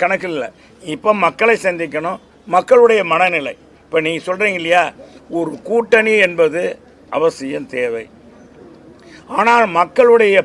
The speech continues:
பார்வை தான் அதுல மெயின். யார் இந்த நாட்டை ஆளணும், தமிழகத்துக்கு அடுத்த முதலமைச்சர் யார் என்று நினைக்கின்ற பொழுது தமிழக மக்கள் தெளிவாக இருக்கிறார்கள். எங்களை பார்க்கின்ற பொழுது மக்களை பல தேர்தலில் பார்த்துருக்கோம், பல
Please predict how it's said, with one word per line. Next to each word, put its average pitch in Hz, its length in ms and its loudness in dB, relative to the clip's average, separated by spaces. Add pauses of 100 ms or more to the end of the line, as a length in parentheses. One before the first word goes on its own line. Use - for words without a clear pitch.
(120)
பார்வை 208 320 2 (100)
தான் 208 160 4
அதுல 165 180 2 (100)
மெயின். 131 220 -6 (880)
யார் 247 340 6
இந்த 208 200 0
நாட்டை 208 300 2 (140)
ஆளணும், 160 500 0 (640)
தமிழகத்துக்கு 240 600 4
அடுத்த 202 240 0 (100)
முதலமைச்சர் 214 580 0 (120)
யார் 180 240 4 (920)
என்று 196 200 2 (100)
நினைக்கின்ற 202 480 0
பொழுது 175 180 0 (120)
தமிழக 240 280 4 (120)
மக்கள் 214 360 -4
தெளிவாக 262 360 4 (100)
இருக்கிறார்கள். 147 480 -6 (760)
எங்களை 220 220 4 (100)
பார்க்கின்ற 214 400 4
பொழுது 196 180 0 (120)
மக்களை 202 340 0
பல 180 120 4 (140)
தேர்தலில் 190 460 -4
பார்த்துருக்கோம், 160 540 -4 (560)
பல 202 180 6